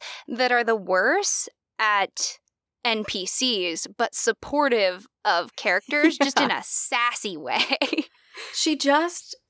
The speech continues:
Speaker 2: thought she was the smartest person in every room, would, like, mouth off to ancient deities, made a deal with the god of chaos to become a lich, couldn't understand why people didn't see that as a good thing, and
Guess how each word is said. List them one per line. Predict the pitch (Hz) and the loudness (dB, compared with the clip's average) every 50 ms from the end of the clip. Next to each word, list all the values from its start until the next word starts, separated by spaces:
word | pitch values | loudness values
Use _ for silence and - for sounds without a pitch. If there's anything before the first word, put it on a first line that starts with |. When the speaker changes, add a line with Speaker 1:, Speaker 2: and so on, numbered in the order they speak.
| _ _ - | _ _ 0
Speaker 2:
thought | 226 220 226 220 - | 2 4 4 2 2
she | - 277 | 0 0
was | 254 | 0
the | 247 240 | 0 0
smartest | - 233 208 190 196 - | 2 2 2 2 0 -4
person | 185 175 185 175 | -6 -2 0 0
in | 165 160 | 0 0
every | 160 156 170 170 | 0 0 0 0
room, | 147 135 104 92 90 - - - | -2 -2 -4 -4 -4 -6 -6 -4
would, | - 175 202 196 | 0 0 0 2
like, | 202 185 180 165 | 4 2 2 0
mouth | 165 151 151 156 139 151 190 233 226 - - | -2 -4 -2 0 2 4 4 2 2 0 2
off | 160 160 151 139 139 - - | 4 4 4 4 2 -2 -6
to | - - - | -8 -4 0
ancient | 165 170 165 - - 165 104 | 2 2 2 2 0 -4 -4
deities, | - - 147 127 143 - 78 65 98 160 170 165 - | -4 -4 -4 -4 -6 -6 -6 -4 -2 -2 -4 -2 0
made | 170 175 175 175 | 2 2 4 4
a | 180 | 2
deal | 170 156 170 156 170 190 208 | 2 2 2 4 4 4 4
with | 220 220 - | 2 0 0
the | 196 | -2
god | 156 - 143 156 165 | 0 2 2 2 2
of | 175 165 | 0 -2
chaos | - - 175 160 147 135 143 - | -4 -4 -2 0 0 0 -2 -2
to | - - | -4 -4
become | 156 - - - 175 160 | -6 -4 -2 0 0 0
a | |
lich, | 147 143 143 151 147 95 - - - - _ _ _ _ _ - | 0 -2 -2 -2 0 0 -2 -4 -6 -10 _ _ _ _ _ -2
couldn't | - 277 302 311 | 0 2 4 4
understand | 294 269 254 - 247 214 | 2 2 2 2 2 4
why | 196 190 | 4 2
people | 214 214 202 190 | 2 0 0 2
didn't | 180 175 175 | 2 2 2
see | 175 175 165 | 2 2 0
that | 160 143 135 | 0 0 -2
as | 139 151 | -2 -4
a | - | -4
good | - 147 - - | -4 -6 -6 -6
thing, | - - 82 90 165 202 - _ _ _ _ _ _ _ - | -8 -6 -4 -2 -4 -4 -6 _ _ _ _ _ _ _ -2
and | 208 208 208 208 202 202 196 190 190 185 185 175 | 0 2 4 4 4 2 2 2 0 0 -2 -4